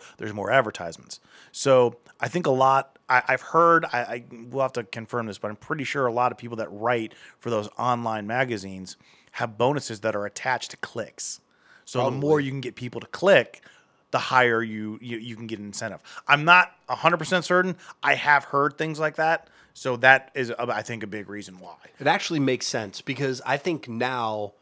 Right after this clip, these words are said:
Speaker 2: there's more thought put into what you're gonna title the article than the content of the article itself.
Speaker 1: Yeah.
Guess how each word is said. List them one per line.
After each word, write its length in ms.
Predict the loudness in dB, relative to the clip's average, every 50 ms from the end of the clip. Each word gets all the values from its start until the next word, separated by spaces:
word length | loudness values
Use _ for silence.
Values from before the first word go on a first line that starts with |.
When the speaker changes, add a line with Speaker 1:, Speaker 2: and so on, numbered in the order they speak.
| _ _ _ _ _ _ -8
Speaker 2:
there's 200 | -6 -6 -6 -6
more 320 | -4 -2 0 2 2 0
thought 520 | -2 -4 -4 -2 0 0 0 -2 -4 -10 _
put 180 | -6 -6 -4
into 400 | -4 -6 -6 -8 -8 -8 -8 -8
what 240 | -6 -6 -6 -6 -6
you're 140 | -6 -6 -6
gonna 340 | -6 -6 -6 -6 -8 -8 -10
title 560 | -12 -14 -8 -6 -4 -2 -2 -2 -2 -4 -4
the 140 | -4 0 0
article 500 | 0 0 0 -2 -2 -2 -2 -2 -2 -4 -10 -20 _ _
than 160 | -4 -4 -4
the 80 | -4 -6
content 520 | -2 0 0 0 0 -2 -4 -6 -6 -6
of 120 | -8 -8 -6
the 100 | -4 -2
article 460 | -2 0 -2 -2 -4 -6 -8 -8 -8
itself. 560 | -8 -6 -6 -6 -6 -6 -8 -14 -18 -20 -10 -6
Speaker 1:
Yeah. 200 | -6 -6 -6